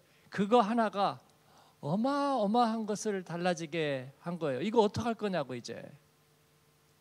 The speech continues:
예수님의 생명이 그 안에 들어와 있어요. 그러니까 이제 큰일 났습니다.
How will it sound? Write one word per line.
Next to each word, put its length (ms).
예수님의 480
생명이 480
그 140
안에 240
들어와 580
있어요. 400
그러니까 420
이제 220
큰일 720
났습니다. 560